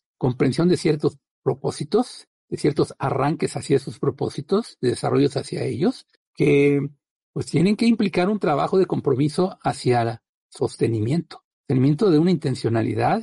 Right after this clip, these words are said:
y de una práctica que sea congruente con lo que se propone uno conseguir. ¿Por qué querríamos entonces tener, en principio, dirían los que fuman y fuman y fuman y fuman,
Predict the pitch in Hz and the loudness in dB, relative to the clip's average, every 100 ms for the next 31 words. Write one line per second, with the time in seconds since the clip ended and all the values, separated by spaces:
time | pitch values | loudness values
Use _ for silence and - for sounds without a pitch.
0 | 196 117 113 110 107 _ _ _ - 143 | -6 -4 0 0 -4 _ _ _ -2 2
1 | 151 - - 147 151 - 160 190 254 _ | 2 2 -2 -4 -4 -4 -2 0 -2 _
2 | _ _ - - - 180 160 151 135 196 | _ _ -8 -6 -2 0 2 2 4 2
3 | 185 220 - 135 123 113 - - 135 170 | 0 -4 0 0 0 -4 -6 -6 -4 0
4 | 160 156 147 160 131 139 135 _ _ - | 2 2 -2 -4 -2 -2 -6 _ _ -2
5 | 156 143 190 262 294 _ _ _ - 170 | 0 0 0 2 0 _ _ _ -4 -4
6 | - 226 208 165 202 190 139 127 - 156 | 0 0 0 2 4 2 2 -2 0 -4
7 | - - 143 147 170 - _ 190 - 113 | -4 0 2 2 0 -6 _ -6 -4 -2
8 | 123 - 165 185 - 135 156 143 117 - | -2 -2 -2 -2 0 2 4 4 2 -2
9 | - - _ - - 185 160 - 180 160 | -10 -20 _ -12 -2 2 2 0 -2 -2
10 | 123 - 156 165 - 147 190 | -2 -4 -4 -4 -8 -6 -6